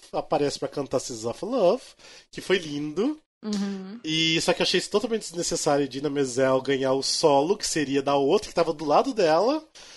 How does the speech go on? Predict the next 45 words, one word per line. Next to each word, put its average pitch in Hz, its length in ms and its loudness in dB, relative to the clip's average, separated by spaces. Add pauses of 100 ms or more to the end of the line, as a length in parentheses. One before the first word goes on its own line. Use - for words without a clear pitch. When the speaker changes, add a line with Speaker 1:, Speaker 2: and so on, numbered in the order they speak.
(480)
Speaker 1:
né, 135 140 4
da, 131 140 2
na 127 120 2
música. 151 720 0 (220)
Speaker 2:
<laughs> 381 460 0 (420)
Speaker 1:
Que - 160 2
eu 160 80 10
achei, 170 340 4
ai, 170 340 8
não, 156 420 8
tipo, 160 340 -2
não 175 160 8
é 190 60 10
ela 196 160 10
que - 120 -10
faz 165 240 4
esse, - 280 -2
esse 127 180 -2
vocal 135 440 2
aí, 151 280 2
é 175 40 6
a 151 80 6
outra, 151 300 2
deixa 208 260 2
a 220 40 6
outra 180 180 2
ali 165 100 -6
que - 60 -18
cantar 170 240 0
que - 60 -8
tá 175 80 -2
do 160 120 -6
seu 247 180 2
lado. 139 420 2 (280)
Mas 147 140 0
como 226 200 2
ela 214 140 8
é 165 60 8
mais 151 200 0
famosona 135 500 0
agora 120 220 -4
de - 120 -10
todos, 160 400 -2
né, 139 240 0
então 165 640 0